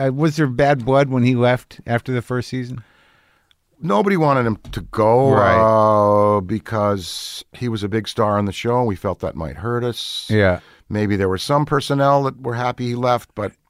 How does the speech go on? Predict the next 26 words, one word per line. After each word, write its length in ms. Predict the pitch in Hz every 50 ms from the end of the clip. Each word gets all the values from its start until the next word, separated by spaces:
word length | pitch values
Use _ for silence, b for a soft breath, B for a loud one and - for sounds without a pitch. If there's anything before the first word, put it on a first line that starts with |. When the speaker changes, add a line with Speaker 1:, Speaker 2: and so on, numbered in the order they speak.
| _ _ -
Speaker 2:
I 80 | 104
Speaker 1:
Yeah. 120 | 95 90 -
Speaker 2:
think 200 | 127 120 - -
that 100 | 107 104
he 100 | 110 107
left 260 | 104 104 101 - -
too 120 | - 95 92
early. 280 | 92 92 95 101 101
I, 140 | 95 95 98
I'm 180 | - 98 98 95
sorry 320 | - - 92 85 82 78
he 80 | 71 64
left. 320 | 69 71 67 - - _ _ b b b b b b b b b -
Now 280 | 82 82 82 87 80
I'm 140 | 76 76 73
even 220 | 76 71 71 73 71
sorry 320 | - 78 73 71 69 69
he 100 | 73 73
left. 300 | 73 73 76 76 - -
Uh, 60 | 82
we'd 140 | 80 92 95
had, 220 | 95 92 85 78 - -
we'd 140 | - 101 98
had 220 | 90 85 82 80 -
fun, 280 | - 120 113 98 85
but 380 | 69 101 104 104 92 80 -